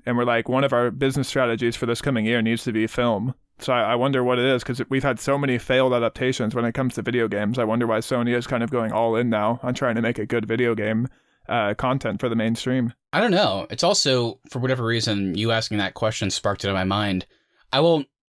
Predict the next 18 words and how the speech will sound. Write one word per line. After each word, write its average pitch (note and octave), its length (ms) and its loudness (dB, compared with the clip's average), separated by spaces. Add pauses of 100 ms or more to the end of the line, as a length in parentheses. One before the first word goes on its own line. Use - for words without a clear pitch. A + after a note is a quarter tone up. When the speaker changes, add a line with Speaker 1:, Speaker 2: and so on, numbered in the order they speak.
(180)
Speaker 2:
spoil B2+ 440 0
it G#2+ 120 -4
for G#2+ 140 -2
you, F#2+ 160 0
Austin, F#2+ 540 -2
but A2+ 220 -2
I, C#3 120 0
all E3 200 4
I F3 80 4
will C#3+ 120 2
say C3+ 200 4
is A#2+ 100 -2
the B2 180 -2
ending E3+ 240 2
of C3+ 100 0
Ghost B2+ 240 2
of B2 60 0
Tsushima, B2 560 0